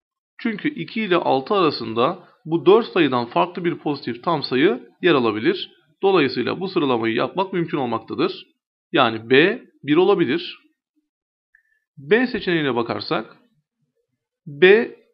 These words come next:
üç olmuş olsa, bu durumda sayıları küçükten büyüğe doğru sıraladığımızda tam ortadaki sayının A olduğu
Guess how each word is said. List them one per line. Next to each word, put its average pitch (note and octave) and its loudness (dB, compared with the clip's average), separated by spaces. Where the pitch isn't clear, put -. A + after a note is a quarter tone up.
üç B3+ -4
olmuş A2+ -2
olsa, E3+ -4
bu G3 -4
durumda G3+ 0
sayıları F#3+ 2
küçükten F#3 -2
büyüğe E3+ 6
doğru D#3 0
sıraladığımızda B2 -2
tam A#3 2
ortadaki F#3+ 2
sayının B2+ -4
A A3+ 6
olduğu C3+ 0